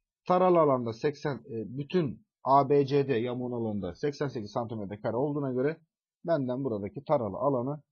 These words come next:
istiyor. Şimdi buradaki taralı alanda A'ları bulursak bakın. A E'yi bulursam yani A'yı bulursam bu üçgenin tabanını bulmuş olurum. Yükseklikte sekiz, tabanla yüksekliği çarpıp ikiye bölerim. Demek ki A'yı bulmak önemli.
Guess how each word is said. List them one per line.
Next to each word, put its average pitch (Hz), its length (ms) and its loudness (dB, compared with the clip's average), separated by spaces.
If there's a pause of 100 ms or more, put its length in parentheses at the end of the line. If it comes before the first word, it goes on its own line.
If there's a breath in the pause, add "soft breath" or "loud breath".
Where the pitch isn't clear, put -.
(200)
istiyor. 143 460 -6 (920)
Şimdi 185 360 -2
buradaki 196 440 2
taralı 196 320 6
alanda 160 480 2 (380)
A'ları 175 460 6
bulursak 143 420 -2
bakın. 110 280 -2 (840)
A 165 300 6
E'yi 180 400 6
bulursam 151 500 0
yani 117 280 -2
A'yı 127 340 4
bulursam 143 460 -4 (400)
bu 165 140 2
üçgenin 117 360 -4
tabanını 117 360 0
bulmuş 165 280 -4
olurum. 151 280 -4
Yükseklikte 143 640 -4
sekiz, 147 400 -6
tabanla 139 380 0
yüksekliği 160 380 -6
çarpıp 139 400 -4
ikiye 147 260 -4
bölerim. 107 300 -4
Demek 127 240 -6
ki - 100 -4
A'yı 143 220 6
bulmak 160 260 -2
önemli. 117 300 0